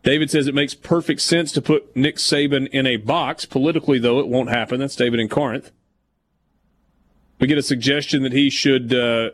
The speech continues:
wear an astronaut suit. Scott in Clinton says that, uh, the optics would be bad. Here's one that says, "If Hugh Freeze can do it, then Saban can." King Biscuit says, "False positives. It was actually Kiffin."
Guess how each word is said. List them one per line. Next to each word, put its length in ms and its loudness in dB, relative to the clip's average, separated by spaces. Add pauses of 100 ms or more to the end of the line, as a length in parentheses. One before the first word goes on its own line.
(120)
wear 220 4
an 80 0
astronaut 580 -2
suit. 380 0 (1600)
Scott 300 -2
in 140 -2
Clinton 340 0
says 440 0
that, 300 0
uh, 120 2
the 160 0
optics 400 -2
would 100 0
be 120 0
bad. 360 0 (1800)
Here's 180 0
one 140 0
that 80 -2
says, 180 0
"If 100 -6
Hugh 140 4
Freeze 360 2
can 160 0
do 140 2
it, 100 0
then 100 0
Saban 420 0
can." 340 -2 (1800)
King 220 2
Biscuit 360 0
says, 180 0
"False 300 0
positives. 580 -2
It 80 -2
was 100 -4
actually 300 0
Kiffin." 440 -2